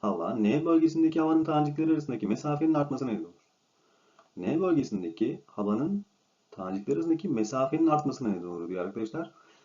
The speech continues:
Burada hava aşağı doğru hareket eder. Dolayısıyla burada daha yoğun hava tanecikleri oluşur. Daha yoğun hava tanecikleri oluşursa bu oluşan hava tanecikleri arasında mesafenin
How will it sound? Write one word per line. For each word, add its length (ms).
Burada 440
hava 220
aşağı 380
doğru 200
hareket 300
eder. 260
Dolayısıyla 500
burada 240
daha 200
yoğun 260
hava 200
tanecikleri 460
oluşur. 340
Daha 180
yoğun 180
hava 160
tanecikleri 400
oluşursa 460
bu 220
oluşan 240
hava 220
tanecikleri 460
arasında 420
mesafenin 720